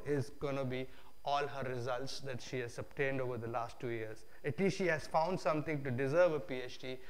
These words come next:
and she, she, she plans to continue with this. So the two main things I'm gonna talk about is entrainment and Brave. This one, I feel comfortable with because I've worked over the years, as I'll show you. And brain waves is the part that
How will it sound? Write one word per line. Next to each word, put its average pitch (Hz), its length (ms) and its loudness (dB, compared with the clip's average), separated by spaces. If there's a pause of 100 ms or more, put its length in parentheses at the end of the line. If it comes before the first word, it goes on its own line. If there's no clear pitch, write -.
(380)
and 127 260 -2
she, 143 180 -4 (120)
she, 180 160 -2 (320)
she 220 180 0 (800)
plans 226 300 10
to 214 100 4
continue 151 460 4
with 113 180 2
this. 104 220 -4
So 175 100 0
the 160 140 6
two 262 260 4
main 220 360 4 (100)
things 208 360 2
I'm 175 140 2
gonna 160 140 0
talk 143 240 0
about 175 340 0
is 135 160 -2
entrainment 196 760 0
and 120 200 -2
Brave. 113 180 -2 (220)
This 226 260 2
one, 277 260 4 (840)
I 156 100 0
feel 165 220 2
comfortable 147 560 0
with 180 220 0
because 127 280 0
I've 127 120 2
worked 131 260 0
over 117 160 -2
the 110 140 -2
years, 147 280 -2
as 127 80 -2 (100)
I'll 110 60 -6
show 117 240 -8
you. 175 200 -6 (180)
And 139 360 -4
brain 185 300 6
waves 196 400 4
is 156 400 2 (380)
the 147 100 -2 (220)
part 151 340 6
that 143 120 0